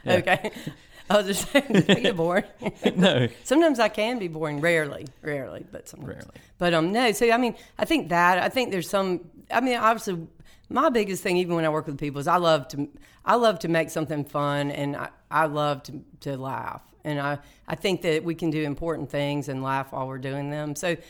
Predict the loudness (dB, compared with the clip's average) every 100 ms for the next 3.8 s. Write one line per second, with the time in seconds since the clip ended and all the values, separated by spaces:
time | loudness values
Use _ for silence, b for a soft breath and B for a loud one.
0 | B -2 -2 -2 -4 -6 0 0 2 -2
1 | -2 -6 -6 -4 -6 -4 -2 -2 -2 -4
2 | -6 -4 -4 -6 -6 -6 -6 -4 -4 -4
3 | -4 -4 -6 -6 -6 -8 -8 -10